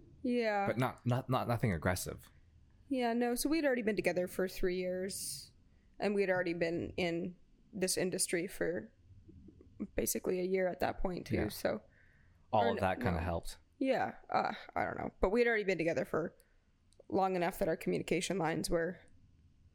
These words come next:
Speaker 1: pretty solid, I would say.
Speaker 2: Mm-hmm.
Speaker 1: So I think that that's the important thing, is if you're trying to get into that lifestyle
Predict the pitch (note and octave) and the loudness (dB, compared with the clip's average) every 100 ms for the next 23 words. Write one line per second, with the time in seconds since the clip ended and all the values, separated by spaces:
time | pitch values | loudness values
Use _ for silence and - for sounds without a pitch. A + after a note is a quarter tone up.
0 | _ _ _ _ _ - G#3 G3 F#3 E2 | _ _ _ _ _ 0 0 2 0 0
1 | G2+ - - - - - _ G2+ F#2 F2 | 0 -2 -2 -4 -6 -10 _ -2 0 -2
2 | - - - - G3+ - F#3+ - - - | -4 -4 -2 -4 -4 -2 -2 -2 -2 -4
3 | - _ _ F#3+ F#3+ - - F#3+ G3 G3 | -8 _ _ -4 2 2 2 -4 -4 -4
4 | G#3+ - A3 G#3 - - - _ _ - | -4 -4 -2 -4 -8 -20 -20 _ _ -20
5 | - - G#3+ G#3+ G3+ G3 G3 F3+ E3+ - | -8 -2 -2 0 0 0 0 0 0 0
6 | F3 F3+ - F3+ E3+ F3 F#3+ | 0 -2 0 0 0 -2 -4